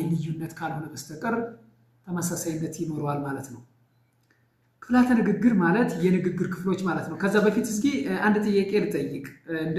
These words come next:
መግቢያ ክፍላተ ንግግር ስንል ምን ማለታችን ነው? ወይም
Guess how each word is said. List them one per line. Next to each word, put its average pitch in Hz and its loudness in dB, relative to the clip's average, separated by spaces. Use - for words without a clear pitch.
መግቢያ 185 2
ክፍላተ 247 4
ንግግር 180 2
ስንል 233 4
ምን 208 6
ማለታችን - -2
ነው? - -18
ወይም 208 6